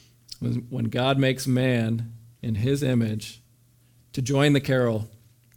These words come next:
really to be the, the leader on earth of the song.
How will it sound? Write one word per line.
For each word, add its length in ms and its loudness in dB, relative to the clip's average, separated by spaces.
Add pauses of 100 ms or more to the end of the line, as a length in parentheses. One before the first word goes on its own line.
(560)
really 440 6
to 80 4
be 180 4
the, 240 2
the 160 -2
leader 540 4 (120)
on 200 -4
earth 340 -4
of 140 -8
the 100 -6
song. 480 -6